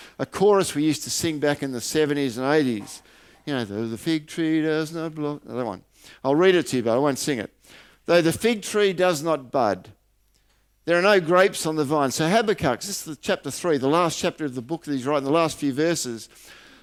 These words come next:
The world then is in a complete shemozzle for Israel.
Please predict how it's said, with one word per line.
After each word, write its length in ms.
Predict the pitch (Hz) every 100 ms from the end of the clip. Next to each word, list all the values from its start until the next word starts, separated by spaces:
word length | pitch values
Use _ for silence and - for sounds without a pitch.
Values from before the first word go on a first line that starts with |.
| _ _ _ _ _ _
The 120 | 160
world 440 | 175 220 233 220
then 200 | 175 196
is 180 | 180 151
in 100 | 175
a 140 | 160 143 _
complete 500 | - 147 - - 208
shemozzle 760 | - - 156 156 175 143 107 110
for 160 | - 147
Israel. 500 | 147 120 107 92